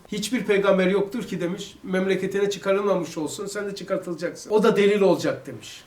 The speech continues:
peygamber olduğuna. Peygamber aleyhissalatü vesselamın böyle bir davası yoktu. Yani peygamber olacağım, peygamberlik bekliyorum diye böyle bir hiç olmamış. Yani mesela kargo bekliyoruz.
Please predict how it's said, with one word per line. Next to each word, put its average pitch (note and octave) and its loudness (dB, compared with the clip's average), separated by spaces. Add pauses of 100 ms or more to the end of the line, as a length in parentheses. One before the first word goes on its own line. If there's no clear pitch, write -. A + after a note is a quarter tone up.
peygamber D#3 0
olduğuna. B2+ -8 (280)
Peygamber B3+ 12
aleyhissalatü B3+ 8
vesselamın G3 4 (120)
böyle B3 10
bir G#3 0
davası G3+ 8
yoktu. G#3+ 4 (180)
Yani F#3+ 8
peygamber F#3+ 6
olacağım, A3 2 (160)
peygamberlik G3 6
bekliyorum A3 2
diye F3 2
böyle G#3 6
bir G#3 -2 (460)
hiç - -4 (200)
olmamış. F3 2 (120)
Yani E3+ 4
mesela F#3 4 (380)
kargo G3 6
bekliyoruz. F3 0